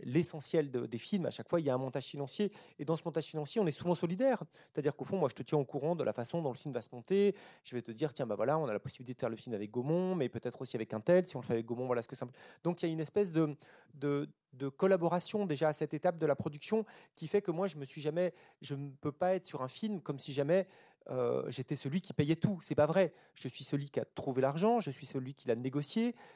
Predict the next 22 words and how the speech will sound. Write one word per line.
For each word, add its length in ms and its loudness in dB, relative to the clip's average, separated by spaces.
euh, 160 -14
celui 300 -4
qui, 300 -6
qui 100 -4
est, 60 -2
dont 200 -4
on, 40 -2
on, 500 -6
euh, 100 -4
qui 120 -6
est 40 0
garant 400 4
que 140 -4
tout 120 -20
ça 140 -2
va 80 -6
se 80 -10
faire 120 -2
dans 160 -6
un 60 -4
cadre, 380 0
euh, 320 0